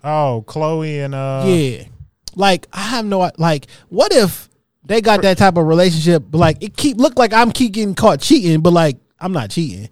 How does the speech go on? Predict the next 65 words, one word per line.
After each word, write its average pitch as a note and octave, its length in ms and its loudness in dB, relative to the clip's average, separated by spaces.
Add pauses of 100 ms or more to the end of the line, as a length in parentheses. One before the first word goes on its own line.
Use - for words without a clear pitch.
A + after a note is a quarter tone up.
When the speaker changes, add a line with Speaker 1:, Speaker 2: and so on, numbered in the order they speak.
(320)
Speaker 2:
We D3 240 -6
not D3 200 2
even B2 240 -2
really B2+ 200 0
together, A#2+ 580 -4
but B2+ 380 -4 (440)
this D#3 160 -6
is C#3 100 -2
some B2 120 -6
storyline E3+ 600 0
shit F3 160 0
Speaker 1:
It's - 80 -6
Speaker 2:
for D#3+ 80 0
Speaker 1:
for - 20 0
the C3 80 0
Speaker 2:
the C3+ 40 0
Speaker 1:
show, D3 320 2
it's C#3 140 -2
for B2 100 -6
the A2 60 -6
kids. C#3 720 -4
Speaker 2:
Yeah, A3+ 100 2
yeah, G#3+ 400 2
Speaker 1:
It's G#3 80 0
Speaker 2:
like, G#3 160 4
Speaker 1:
for C3 80 4
a B2+ 40 0
check. - 520 -2
Speaker 2:
so A#3 240 4
it A3+ 220 0
looked A#3+ 240 4
like B3 160 2
I'm A#3+ 160 4
a, F#3+ 140 2
I'm G3+ 140 0
a F#3 60 2
horrible G#3+ 240 4
person. G3 380 2
I G3+ 80 -2
keep G3+ 180 -4
getting F#3+ 180 -4
caught F#3+ 260 0
cheating, G#3+ 260 -4
but, F3 100 2
like, F3 160 2
what F#3 160 2
if G3 100 0 (100)
that's E3+ 280 -6 (240)
our D3+ 300 -2
arrangement, D3 480 -2
but C#3 100 -4
we D3+ 120 -2
can't D#3 220 -4
come D#3+ 140 -2
out C#3 120 0
and A#2 100 -6
say F3+ 240 -2
it C3+ 100 -6
because B2+ 560 -4 (340)
Speaker 1:
Christian E3+ 420 -2
Woods, F3+ 400 -4
is B2+ 80 -10
that E3+ 140 -4
his F#3 140 -10
name? F#3+ 320 -10